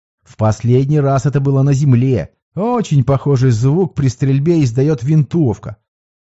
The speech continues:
Пуля, ударившаяся в булыжник мостовой и выбившая мелкую крошку, подтвердила его догадку. А в следующее мгновение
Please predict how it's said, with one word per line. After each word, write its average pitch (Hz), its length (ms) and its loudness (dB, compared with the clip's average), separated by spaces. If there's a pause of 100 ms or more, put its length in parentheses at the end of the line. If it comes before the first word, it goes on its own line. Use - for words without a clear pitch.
(360)
Пуля, 117 380 2 (100)
ударившаяся 123 800 0
в 101 100 -2
булыжник 123 520 2
мостовой 127 640 0 (120)
и 143 140 2
выбившая 131 580 2
мелкую 131 380 2
крошку, 151 480 0 (120)
подтвердила 120 720 0
его 117 220 2
догадку. 113 560 -2 (400)
А 92 160 -4
в - 20 -12
следующее 120 640 0
мгновение 123 580 2